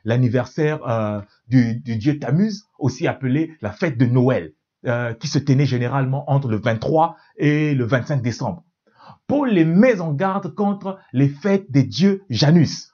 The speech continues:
aussi appelées fêtes du Nouvel An, qui était, qui, qui, qui est célébré,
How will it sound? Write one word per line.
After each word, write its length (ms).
aussi 280
appelées 420
fêtes 260
du 100
Nouvel 300
An, 220
qui 120
était, 180
qui, 180
qui, 300
qui 80
est 40
célébré, 500